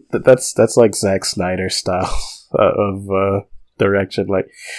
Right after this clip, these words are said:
"Oh, uh, we're gonna, we're gonna bring up this thing so everything is morally gray, <laughs> but we're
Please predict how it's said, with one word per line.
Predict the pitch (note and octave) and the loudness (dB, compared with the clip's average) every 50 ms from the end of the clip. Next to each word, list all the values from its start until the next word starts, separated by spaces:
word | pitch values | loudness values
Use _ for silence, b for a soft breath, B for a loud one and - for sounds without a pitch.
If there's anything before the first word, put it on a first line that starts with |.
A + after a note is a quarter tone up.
| B B B - | B B B 2
"Oh, | A2 A#2+ C3 C3+ A2 F#2+ F#2+ F#2 - - - | 6 8 10 10 10 8 6 2 -2 -2 0
uh, | G2+ G2 F#2 E2 - | 0 0 0 0 0
we're | D2+ G2+ G#2+ A2 | 2 2 4 4
gonna, | A#2+ A2 G#2 F#2+ F2+ E2+ - | 6 6 6 4 2 2 0
we're | G2+ G2+ | 2 2
gonna | A#2 G#2 G2 F2 | 4 2 2 2
bring | F2+ F#2+ G2 G2 F2+ | 4 4 4 4 4
up | F2+ G2+ - - | 2 0 0 0
this | - F#2+ - - - | -4 -6 -6 -6 -4
thing | - F#2+ F#2 F2+ F2+ F2+ F2+ - _ _ _ _ _ _ | -4 -2 -2 -2 -4 -6 -8 -12 _ _ _ _ _ _
so | _ - - G#2 G2 F#2 F#2 | _ -6 -2 0 0 2 2
everything | F#2+ F#2+ G2 F#2+ - G2+ F#2+ F#2+ | 0 0 -2 -2 -2 -2 -2 -2
is | F2+ F2+ | -2 -2
morally | G2+ G#2 G2 G2 F#2+ F#2+ F#2+ | -2 0 0 2 2 0 0
gray, | G2 - G2 G2 G2 F#2+ - - - | 0 0 0 2 2 0 -2 -6 -14
<laughs> | _ | _
but | - G2 G2 G#2 | -4 -4 0 0
we're | G2 G2 | 0 -2